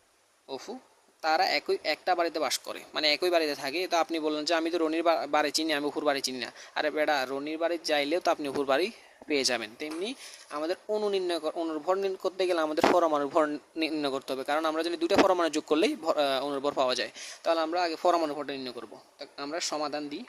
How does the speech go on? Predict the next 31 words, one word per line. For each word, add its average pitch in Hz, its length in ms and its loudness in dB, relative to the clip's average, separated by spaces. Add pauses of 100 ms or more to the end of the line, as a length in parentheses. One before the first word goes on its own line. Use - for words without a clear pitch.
(1160)
সমাধান 143 800 -8 (1400)
ঘ 135 100 -12
নাম্বার, 135 340 -8 (1040)
সমাধান 147 320 -8
ঘ-, 147 160 -6
এখন 165 220 -4
আমাদের 180 300 -4
কিউ, 160 260 -4 (260)
প্রোটন 196 220 0
সংখ্যা 202 260 2
নয়, 190 340 0 (240)
নিউট্রন 160 220 -8
সংখ্যা 180 260 0
দশ, 165 400 2
নিউক্লিয়াসের 175 540 -4
ভর। 156 240 0 (580)
এখন 170 320 -4
আপনাদের 151 540 -4 (160)
প্রথম 165 340 -4
কথা 175 240 -2
হলো 170 300 -2 (340)
একটা, - 300 -8 (100)
একটা - 280 -2 (260)
ও-, 196 140 0 (160)
ও-, 190 220 2
পরমাণুর 170 400 4
ভর 180 200 2
কীভাবে 175 340 -4
নির্ণয় 151 220 0
করা 123 160 -6
হয়? 117 160 -10